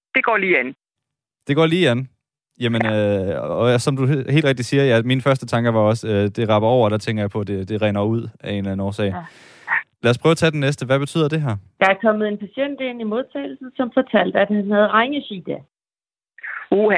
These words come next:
Speaker 1: det er ikke så godt. Det er en patient, der har dårlig mave, øh, eller diarré.
Speaker 2: Og kan du lige prøve at sige, hvordan man siger det på bornholmsk?
Speaker 1: Ej, det tør jeg ikke. <laughs>
Speaker 2: Hvad er det?
Speaker 1: Det kan jeg ikke udtale.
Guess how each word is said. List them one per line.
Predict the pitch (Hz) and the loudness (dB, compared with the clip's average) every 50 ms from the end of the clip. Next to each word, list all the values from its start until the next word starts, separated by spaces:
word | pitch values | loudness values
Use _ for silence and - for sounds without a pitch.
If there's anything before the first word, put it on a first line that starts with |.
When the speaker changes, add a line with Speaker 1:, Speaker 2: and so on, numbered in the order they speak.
| 147 151 | 2 2
Speaker 1:
det | - 208 | 2 2
er | 208 | 2
ikke | 190 180 - 190 | 2 0 0 -2
så | 165 151 | 0 0
godt. | 139 156 - | -2 0 -2
Det | 196 | -2
er | 208 | -2
en | 202 185 | -2 -2
patient, | 165 196 196 190 160 | 0 0 0 0 0
der | 160 | 0
har | 151 156 | -2 -2
dårlig | - 175 147 160 170 185 | -2 -2 0 0 2 2
mave, | 170 147 143 143 151 160 175 170 | 2 2 2 2 0 2 2 2
øh, | 143 143 139 131 127 135 135 - 147 | 2 2 2 0 0 -2 -2 -2 -2
eller | - 135 139 127 135 - | 0 0 0 -2 -2 -2
diarré. | - 143 131 143 147 156 - _ _ _ _ _ _ _ _ _ _ _ _ _ _ _ _ _ | -2 -2 -2 -2 -4 -6 -8 _ _ _ _ _ _ _ _ _ _ _ _ _ _ _ _ _
Speaker 2:
Og | - 120 113 | 0 0 2
kan | - 135 | 2 2
du | 120 123 | 2 4
lige | 139 143 - | 2 2 2
prøve | - 151 | 2 0
at | 139 | 2
sige, | - - 156 147 | 2 2 2 2
hvordan | 135 120 123 123 | 2 2 2 2
man | 131 135 | 2 0
siger | 127 - 143 139 | 0 0 0 0
det | 143 139 | 0 0
på | - 120 | -2 0
bornholmsk? | 110 110 110 110 131 139 131 110 110 - - - - - - - - - _ _ - - | 0 2 2 2 2 2 0 -2 -4 -8 -14 -20 -20 -20 -20 -20 -20 -20 _ _ -2 0
Speaker 1:
Ej, | 151 170 185 | 0 2 2
det | 190 202 226 - - | 2 2 0 0 2
tør | - 190 | 2 2
jeg | 190 185 175 165 | 4 4 4 2
ikke. | 170 170 - - - - - - - - - - - | 2 0 -4 -12 -8 -4 -4 -4 -4 -6 -12 -8 -6
<laughs> | - - - - - - - - | -6 -6 -6 -8 -20 -20 -12 -2
Speaker 2:
Hvad | - 127 | 2 2
er | 131 | 2
det? | 127 - - - - 240 - - | 4 2 2 0 0 0 0 0
Speaker 1:
Det | 202 - | 0 2
kan | 226 208 190 | 2 2 4
jeg | 175 165 160 | 4 2 2
ikke | 160 _ - - | 0 _ -10 -20
udtale. | 170 160 - - 226 151 139 | -18 -12 -6 -4 -2 -2 -2